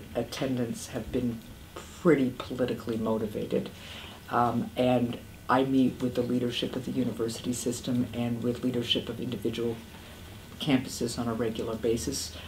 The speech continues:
I'm in regular contact with the university system. And as you'll remember, when I ran for governor, I made it one of my priorities to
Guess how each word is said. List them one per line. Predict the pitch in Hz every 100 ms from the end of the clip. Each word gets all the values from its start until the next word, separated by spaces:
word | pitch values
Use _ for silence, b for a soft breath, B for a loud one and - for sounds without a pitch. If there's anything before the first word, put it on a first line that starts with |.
| B B -
I'm | 120 117
in | 113
regular | 113 107 107
contact | 107 110 110 110 110 -
with | -
the |
university | 123 113 113 107 - 117
system. | - 117 - 131 B B B B -
And | 135 127 120
as | - 127 123 - - -
you'll | 135 131 120
remember, | 127 127 143 135 123 123 - - -
when | 131 127
I | 123
ran | 131 131 135
for | -
governor, | 120 123 123 120 123 -
I | 117
made | 123 123 123
it | 98
one | 120
of | 120
my | 117
priorities | 117 120 113 123 127 117 117 117 - B B B -
to | - 131 123